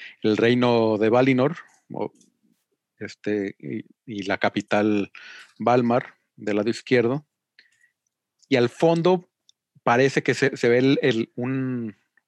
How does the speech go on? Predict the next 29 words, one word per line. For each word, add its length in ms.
un 160
amanecer 580
o 40
un 100
atardecer, 720
pero 280
ya 140
cuando 320
haces 220
zoom 260
te 120
das 120
cuenta 240
que 120
hay 120
como 240
dos 380
figuras 840
y 100
está 220
bien 160
cabrón 260
porque 240
son 480
Telperion 500
y 80
Laurelin, 600
que 100
son 360